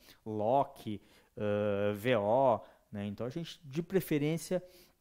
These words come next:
isso já tem uma resolução do Corém que fala nisso, né? É muito cobrado pelos fiscais, então a gente tem que ser compreensíveis na hora de transmitir uma informação, certo?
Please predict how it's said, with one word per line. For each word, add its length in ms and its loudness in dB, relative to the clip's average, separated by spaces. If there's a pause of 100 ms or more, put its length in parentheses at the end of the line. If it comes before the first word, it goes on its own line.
(420)
isso 280 -4
já 160 2
tem 100 0
uma 140 0
resolução 500 -2
do 80 0
Corém 320 -2
que 100 -10
fala 300 -2
nisso, 380 -6
né? 120 -12 (520)
É 40 -2
muito 280 -2
cobrado 360 0
pelos 280 -4
fiscais, 420 -2
então 160 -4
a 20 -2
gente 240 -6
tem 140 -6
que 80 -10
ser 400 -6
compreensíveis 1000 -4 (400)
na 140 0
hora 220 2
de 120 -2
transmitir 680 -4
uma 240 -2
informação, 640 -4 (140)
certo? 560 -8